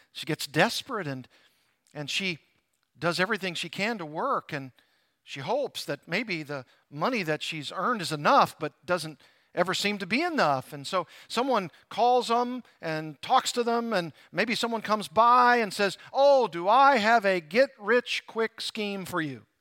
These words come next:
Of course, not by that name, by another name.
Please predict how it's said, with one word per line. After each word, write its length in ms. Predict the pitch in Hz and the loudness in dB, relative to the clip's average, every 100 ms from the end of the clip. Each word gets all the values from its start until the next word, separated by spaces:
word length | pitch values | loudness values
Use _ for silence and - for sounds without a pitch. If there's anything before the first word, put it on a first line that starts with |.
| _ _ _ _ _ _ _ _ _ | _ _ _ _ _ _ _ _ _
Of 120 | 320 - | -6 -4
course, 200 | 143 165 | -6 -4
not 220 | 165 - | -4 0
by 140 | 160 | 0
that 180 | 143 151 | 0 -2
name, 340 | 208 285 247 247 _ _ _ _ _ _ _ _ _ _ _ | -4 -4 -6 -12 _ _ _ _ _ _ _ _ _ _ _
by 100 | 208 | 0
another 260 | 214 233 208 | 2 2 2
name. 360 | 175 147 110 | 0 -2 -6